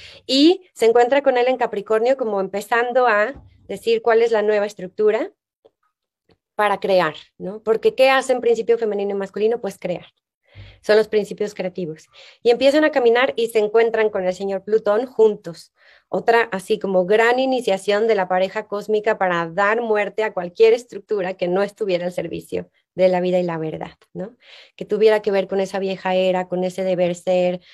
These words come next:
con ese, con esa, pues, con esa estructura patriarcal, finalmente. Y entonces, el fin de semana, este fin de semana, por fin salen juntos igual de Capricornio, de la mano saltan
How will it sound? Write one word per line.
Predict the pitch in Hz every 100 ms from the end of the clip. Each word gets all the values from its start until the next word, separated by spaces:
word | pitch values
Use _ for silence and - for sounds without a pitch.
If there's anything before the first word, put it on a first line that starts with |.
| - _ _
con | 196 196
ese, | 190 185 196 185 175 -
con | 185
esa, | 175 175 190 175 165 - _ _ _
pues, | 196 180
con | - 180
esa | 185
estructura | 220 - 180 196 190
patriarcal, | 180 170 160 - 165 _ _
finalmente. | 175 175 170 165 165 160 _ _ _ _ _ - _
Y | 240
entonces, | 240 277 269 269 269 -
el | -
fin | - 302
de | 302
semana, | 339 285 269 277 -
este | 277 277 311
fin | 311 262
de | 262
semana, | 226 214 190 226 453 _ _ _ _ _ _ -
por | 233
fin | 214 302 359
salen | 320 302 285
juntos | - - 359 440 427 262 254
igual | 220 220 240 302
de | 254
Capricornio, | 202 208 220 233 269
de | 269
la | 208
mano | 214 240 269
saltan | 277 302 285 208 233